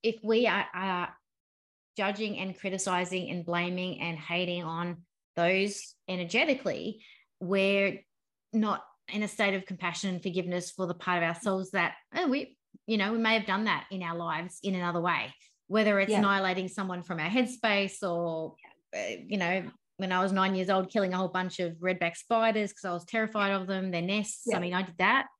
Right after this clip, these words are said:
Speaker 1: Um,
Speaker 2: Yeah.
Speaker 1: and, um, you know, that was mass murder. You know,
Speaker 2: Yeah.
Speaker 1: who would have thought? But yeah, you know, you can look at it like that. Um, out of absolute sheer terror that I was gonna be bitten by these spiders, I, you know, killed them.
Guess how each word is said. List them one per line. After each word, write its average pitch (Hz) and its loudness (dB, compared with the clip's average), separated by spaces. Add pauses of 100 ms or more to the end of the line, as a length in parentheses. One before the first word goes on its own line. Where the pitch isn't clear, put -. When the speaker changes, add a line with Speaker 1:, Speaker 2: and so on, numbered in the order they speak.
(420)
Speaker 1:
Um, 185 4
Speaker 2:
Yeah. 311 4 (100)
Speaker 1:
and, 196 -2
um, 185 0
you 208 -2
know, 190 0
that 208 0
was 175 -4
mass 185 -2
murder. 190 -2 (840)
You 180 -4
know, 170 -4
Speaker 2:
Yeah. 247 -2
Speaker 1:
who 233 6
would 214 4
have 214 -2
thought? 233 2
But 165 -2
yeah, 196 2
you 190 -2
know, 180 -2
you 226 -2
can 214 -6 (120)
look 214 0
at 226 2
it - -2
like 190 0
that. 226 -4 (420)
Um, 190 4
out 190 0
of 185 -4
absolute 202 -2
sheer 220 -4
terror 196 0
that 175 -2
I 175 0
was 170 -2
gonna 180 -4
be 170 -2
bitten 175 -4
by 175 0
these 165 -2
spiders, 180 -4
I, 185 -4 (160)
you 202 0
know, 190 0
killed 185 -6
them. 170 -10